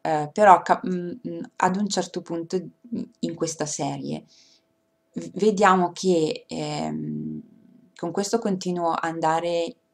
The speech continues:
e, e venire di, di personaggi dal nostro universo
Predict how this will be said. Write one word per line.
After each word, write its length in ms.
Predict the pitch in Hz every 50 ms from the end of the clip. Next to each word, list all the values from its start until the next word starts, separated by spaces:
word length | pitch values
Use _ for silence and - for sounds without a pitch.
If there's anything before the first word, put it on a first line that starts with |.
| _ _
e, 240 | - 151 147 151 -
e 140 | - 160 156
venire 500 | 151 151 151 151 151 147 143 139 143 135
di, 220 | 143 160 180 180 -
di 200 | _ 156 175 170
personaggi 720 | - 151 147 - - - 160 160 151 143 143 139 - 147 147
dal 140 | 151 147
nostro 320 | 147 147 156 156 - - 196
universo 640 | 185 175 165 156 151 147 147 143 - - - 147